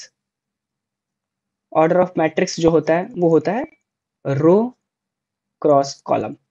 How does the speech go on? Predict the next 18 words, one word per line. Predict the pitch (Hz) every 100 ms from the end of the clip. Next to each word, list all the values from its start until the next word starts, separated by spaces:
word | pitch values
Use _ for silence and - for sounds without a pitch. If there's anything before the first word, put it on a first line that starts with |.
| _ _ _ _ _ _ _ _ 165
ये |
हमें | 165 160
पता | 147 -
हो, | - - _
पता | 151 135
है। | 127 143 _ _ _ _ _
तो | -
अब | - 208 214
मुझे | 247 208 196 214 208
इसमें | 180 - 202
मान | 190 185
लो | 190 165
हमारे | 175 160 170
पास, | 175 170 - - -
अ, | 151
जो | 147 156
student | 131 - 170 170
one, | 160 165 185